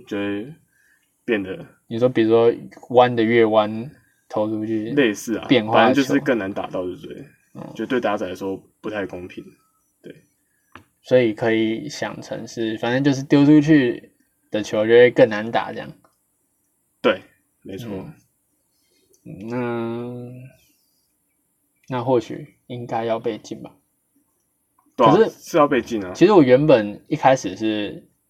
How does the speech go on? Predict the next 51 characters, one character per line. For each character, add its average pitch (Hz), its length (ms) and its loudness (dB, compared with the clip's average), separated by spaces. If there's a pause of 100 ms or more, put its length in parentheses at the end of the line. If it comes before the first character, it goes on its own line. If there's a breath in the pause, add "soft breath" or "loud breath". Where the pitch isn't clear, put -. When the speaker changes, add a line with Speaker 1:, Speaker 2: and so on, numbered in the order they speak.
(200)
Speaker 2:
就 147 100 4
是 147 60 6
听 147 200 4
你 123 100 2
这 117 80 4
样 120 120 0
讲 104 160 -4
完 92 180 -10
之 110 100 -8
后， 110 240 0
我 110 180 -4
觉 113 220 4
得 120 60 4
说 131 140 2
好 110 200 2
像 165 260 2 (460)
其 151 120 2
实 160 120 4
也 117 80 4
可 123 120 8
以 117 60 6
用 120 160 6
啊， 101 100 -4
如 127 100 2
果 113 180 6
每 107 240 0
个 104 100 0
投 104 220 2
手 107 160 0
都， 98 300 -2 (460)
都， 113 360 4 (180)
都 127 140 6
使 110 240 -2
用 107 160 0
的 101 80 -8
话， 107 200 -2
那 127 200 -2
其 - 140 -6
实 147 100 6
这 143 60 2
些 139 80 4
Speaker 1:
不， - 0 -
不， 113 260 4
不， 117 40 0
啊， 143 40 0
那 151 140 2
打 107 180 0
者 107 140 -4
怎 90 80 -8
么 90 100 -14
办？ 92 160 -6